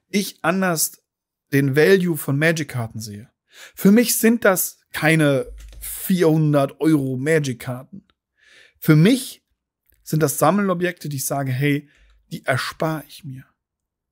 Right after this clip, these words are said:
Es ist, es ist wirklich, wirklich spannend, wie gerade ich, der halt wirklich mit sehr, sehr wenig Geld, also zwanzig Euro im Monat, versucht das mal,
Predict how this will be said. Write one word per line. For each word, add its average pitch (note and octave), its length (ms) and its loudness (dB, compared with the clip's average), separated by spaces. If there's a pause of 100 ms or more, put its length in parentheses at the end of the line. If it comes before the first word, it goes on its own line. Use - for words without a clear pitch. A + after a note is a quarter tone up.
(400)
Es F3 160 0
ist, G3+ 320 -2
es D#3+ 160 2
ist - 280 -6 (120)
wirklich, F#3+ 480 0
wirklich E3 460 -4 (320)
spannend, F#3 640 0 (300)
wie C#3+ 260 -2
gerade E3 300 0
ich, G#3 260 -4
der D3 180 0
halt C3+ 140 0
wirklich D3 240 -4
mit C3+ 180 -6
sehr, A3+ 360 0
sehr F#3 240 2
wenig E3+ 260 0
Geld, B2+ 300 -4
also C#3 140 -8
zwanzig G#3 420 0
Euro E3 220 2
im E3 40 -2
Monat, F3+ 260 0
versucht E3 360 -2
das F#3 180 -2
mal, E3 260 0